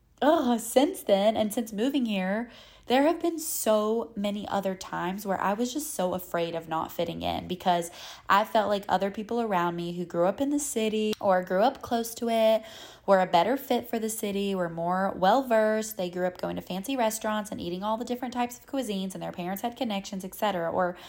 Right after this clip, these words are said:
you know, they'd gone to, like, better schools or they had financial help. I felt,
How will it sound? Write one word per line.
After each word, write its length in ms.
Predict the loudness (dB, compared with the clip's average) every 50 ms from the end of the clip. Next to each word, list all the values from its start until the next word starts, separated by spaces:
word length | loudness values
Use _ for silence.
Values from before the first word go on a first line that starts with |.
| -18 -20 -20 -20 -20 _ -6
you 80 | 0
know, 100 | 2 4
they'd 200 | 4 4 2 4
gone 260 | 4 4 6 6 4 0
to, 100 | -2 0
like, 300 | 0 0 0 -2 -6 -14 _ -20 -20 -16
better 380 | -6 2 2 4 4 4 0
schools 580 | -4 -4 0 2 4 4 6 4 4 2 2 0
or 80 | -2
they 120 | -2 -2 -2
had 200 | -2 -2 0 2
financial 460 | 0 2 2 2 0 0 -2 -4 -4
help. 480 | -4 -2 0 2 0 0 -2 -6 -16 -20 -20 -20 -20 -20 -20 _ _ _ _ _ _ _ _ 2
I 160 | 2 2 2
felt, 680 | 2 -2 -8 -2 2 2 4 4 2 0 -2 -6 -10 -12